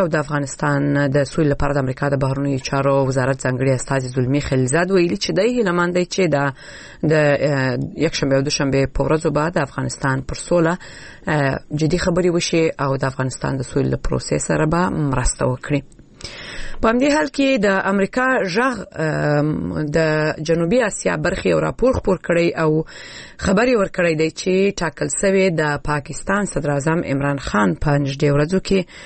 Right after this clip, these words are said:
د وسلوالو طالبانو له سیاسي استازو سره وګوري.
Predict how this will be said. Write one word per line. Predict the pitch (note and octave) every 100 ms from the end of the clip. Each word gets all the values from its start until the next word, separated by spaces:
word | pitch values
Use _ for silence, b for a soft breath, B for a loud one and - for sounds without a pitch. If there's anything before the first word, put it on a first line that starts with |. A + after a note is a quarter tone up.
| B B -
د | F3+ D3+
وسلوالو | D3 - D3+ D#3 C#3+
طالبانو | - D3 C3+ F3 F#3+
له | E3
سیاسي | - - C3+ -
استازو | C#3 - D3+ C#3+
سره | C#3 C#3+ C#3
وګوري. | C#3 C#3 C#3+